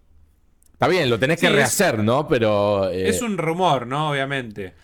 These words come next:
Speaker 2: Pero, a ver, no entiendo cómo, si vas a usar otro motor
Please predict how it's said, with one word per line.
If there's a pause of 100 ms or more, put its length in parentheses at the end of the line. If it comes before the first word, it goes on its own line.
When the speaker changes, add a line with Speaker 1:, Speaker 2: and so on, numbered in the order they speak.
(340)
Speaker 2:
Pero,
a
ver,
no
entiendo
cómo, (100)
si
vas
a
usar
otro
motor